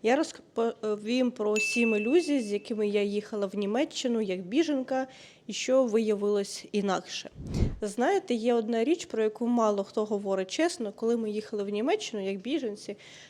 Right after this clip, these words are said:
ми їхали не просто в іншу країну.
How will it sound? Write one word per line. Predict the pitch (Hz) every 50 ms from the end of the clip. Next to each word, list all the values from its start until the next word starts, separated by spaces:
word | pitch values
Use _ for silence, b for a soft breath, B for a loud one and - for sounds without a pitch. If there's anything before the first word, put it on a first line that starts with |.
| B _
ми | 240 262 311 359
їхали | 285 277 302 294 - - 247 247 240 240
не | 233 226 226
просто | 220 220 - 294 349 403 403 - - - 196 185
в | 190 202
іншу | 190 190 - - 196
країну. | 185 - - 196 202 202 196 190 180 180 185